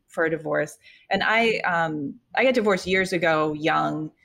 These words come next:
Um, we didn't have children or assets to split or anything, so we didn't have lawyers' fees or, um,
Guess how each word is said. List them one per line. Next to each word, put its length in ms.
Um, 240
we 100
didn't 200
have 560
children 460
or 240
assets 480
to 100
split 420
or 80
anything, 340
so 120
we 60
didn't 180
have 160
lawyers' 480
fees 340
or, 280
um, 400